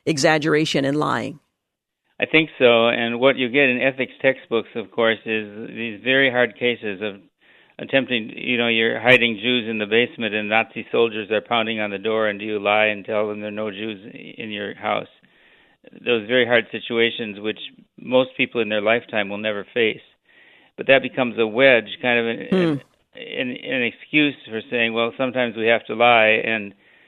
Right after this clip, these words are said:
Speaker 2: and my coworker had to go home early to take care of her sick child, and so I'll, I'll punch out her time card, um,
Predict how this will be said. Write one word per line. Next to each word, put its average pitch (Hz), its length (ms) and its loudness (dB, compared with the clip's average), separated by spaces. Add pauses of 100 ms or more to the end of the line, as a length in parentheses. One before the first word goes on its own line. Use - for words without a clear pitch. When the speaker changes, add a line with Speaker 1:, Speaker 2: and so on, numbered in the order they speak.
(160)
Speaker 2:
and 117 140 -8
my 110 120 2
coworker 120 580 2
had 117 140 0
to 110 40 -8
go 110 180 0
home 117 200 0
early 117 280 -2
to 104 100 -12
take 120 300 -6
care 120 160 2
of 101 60 -2
her 110 180 -6
sick 123 220 -6
child, 120 340 4
and 107 220 -12
so 120 200 2
I'll, 113 360 0 (480)
I'll 113 240 -2
punch 120 360 -6
out 113 160 2
her 113 120 0
time 113 320 -4
card, 107 260 -2 (800)
um, 107 720 -6